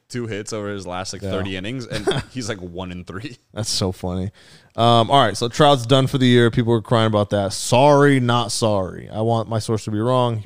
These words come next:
Speaker 2: probably isn't. Uh, Detmers, Warren, which, shout out, Warren's mom follows me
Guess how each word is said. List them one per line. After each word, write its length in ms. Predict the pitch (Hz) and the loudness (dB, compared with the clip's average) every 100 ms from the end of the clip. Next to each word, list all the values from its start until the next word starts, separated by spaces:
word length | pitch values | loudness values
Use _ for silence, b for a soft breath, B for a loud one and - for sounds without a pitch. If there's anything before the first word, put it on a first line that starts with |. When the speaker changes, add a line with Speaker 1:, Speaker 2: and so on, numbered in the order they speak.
| - | -6
Speaker 2:
probably 480 | 117 101 92 95 95 | -2 -2 -4 -8 -8
isn't. 260 | 95 90 - b b b b b | -8 -12 -16 b b b b b
Uh, 320 | 107 117 113 | 0 4 4
Detmers, 880 | 107 143 143 160 151 151 151 147 - - _ _ | 4 4 4 4 4 6 4 0 -8 -18 _ _
Warren, 960 | - - 117 139 139 131 131 123 123 123 _ _ _ _ - | -20 -4 4 8 8 8 6 4 0 -6 _ _ _ _ -4
which, 340 | 113 - - | -2 -2 -8
shout 260 | - 120 110 | -2 4 4
out, 120 | 104 | 4
Warren's 320 | 104 107 104 | 2 0 -2
mom 340 | 110 104 101 98 | -2 -2 -2 -6
follows 340 | - 104 104 101 | -2 0 0 -2
me 240 | 101 | -6